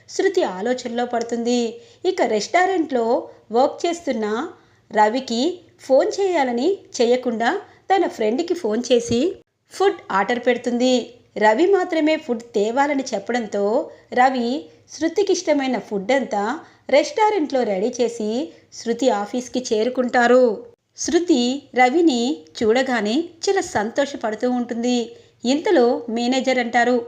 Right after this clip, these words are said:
"అదిగో అమ్మా, రవి వచ్చారు, ఏదో చిన్న గొడవ కదా, ఇక నీకోసం భోజనం కూడా తీసుకొచ్చినట్టున్నారు" అనగానే, "ఎస్, ఎస్" అని చెప్పి పరుగు పరుగున రవి దగ్గరికి వస్తుంది. రవి, "ఇదిగోండి మేడం, మీకు నచ్చిన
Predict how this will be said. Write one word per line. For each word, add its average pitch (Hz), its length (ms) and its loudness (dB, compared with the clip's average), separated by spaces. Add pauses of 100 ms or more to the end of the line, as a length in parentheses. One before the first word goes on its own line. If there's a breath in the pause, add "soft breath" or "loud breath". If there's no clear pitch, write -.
(340 loud breath)
"అదిగో 214 280 2
అమ్మా, 262 220 0 (300)
రవి 214 280 2
వచ్చారు, 254 480 -2 (420 loud breath)
ఏదో 202 260 0
చిన్న 311 360 -2
గొడవ 226 300 0
కదా, 269 260 0 (360 soft breath)
ఇక 247 160 -2
నీకోసం 208 520 -2 (360 loud breath)
భోజనం 247 400 2
కూడా 320 120 4
తీసుకొచ్చినట్టున్నారు" 262 960 -2
అనగానే, 220 400 -2 (400 loud breath)
"ఎస్, 349 280 0
ఎస్" 294 180 2 (100)
అని 247 120 -4
చెప్పి 240 360 -4 (540 loud breath)
పరుగు 330 280 2
పరుగున 285 320 0
రవి 240 280 -2
దగ్గరికి 247 400 -4
వస్తుంది. 240 500 0 (540 loud breath)
రవి, 269 320 4 (420 soft breath)
"ఇదిగోండి 262 420 0
మేడం, 233 300 -2 (360 loud breath)
మీకు 285 220 -2
నచ్చిన 196 460 -2